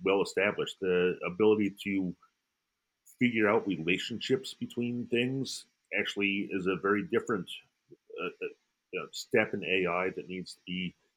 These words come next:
handled in a very different way. Uh, like, the next step beyond that is figuring, once you figure out relationships between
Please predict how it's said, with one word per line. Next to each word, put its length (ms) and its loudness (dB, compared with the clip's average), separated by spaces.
handled 380 2
in 380 -2
a 40 -14
very 360 0
different 320 -6
way. 480 2
Uh, 260 0
like, 200 2
the 220 -2
next 300 2
step 240 0
beyond 260 0
that 220 2
is 200 -4
figuring, 400 -4
once 200 0
you 80 -4
figure 240 2
out 160 -2
relationships 720 -4
between 480 -8